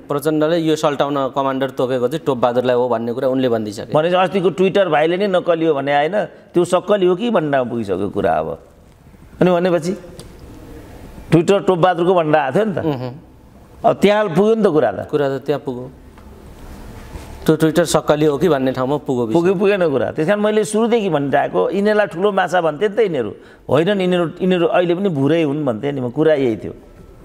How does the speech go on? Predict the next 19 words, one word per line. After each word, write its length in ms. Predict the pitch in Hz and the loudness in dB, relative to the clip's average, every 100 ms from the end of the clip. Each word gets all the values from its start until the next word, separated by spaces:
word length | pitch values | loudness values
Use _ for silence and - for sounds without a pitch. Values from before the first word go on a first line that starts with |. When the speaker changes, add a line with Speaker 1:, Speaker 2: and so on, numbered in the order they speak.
| - - - - - - | -20 -20 -20 -20 -4 0
Speaker 2:
यसमा, 300 | 185 165 233 | 0 2 0
अम, 1000 | 311 359 - - 120 123 110 95 78 - - - - - - - | 0 -4 -8 -2 2 2 0 -2 -4 -6 -8 -12 -16 -16 -2 2
यो, 340 | 175 180 165 - - - - - - 120 117 117 110 | 4 4 0 0 -2 0 -2 -2 0 0 2 0 0
अ, 40 | 110 | -4
शेरबहादुर, 840 | - - - 196 202 202 190 254 262 - - - | -6 -6 -2 0 0 0 0 -2 -2 -6 -6 -2
प्रचण्ड 400 | 170 190 185 196 | 0 0 0 0
र 260 | 226 247 226 - | 2 0 -4 -2
केपी 240 | 170 156 | -2 0
ओली 160 | 147 139 | -2 -2
नै 120 | 160 | -4
जिम्मेवार 360 | 139 110 95 92 | -2 -2 -2 -2
हुने 200 | 90 90 | -4 -4
कुरा 220 | 92 82 | -4 -4
हो 100 | 78 | -6
यो। 120 | 78 - - - - - - - - - 156 | -10 -16 -20 -20 -20 -20 -20 -20 -18 0 0
अरू 80 | |
सबै 280 | 147 196 185 | 2 2 2
भुरा 260 | 120 113 87 | 2 0 0
हुन्। 180 | 82 | -2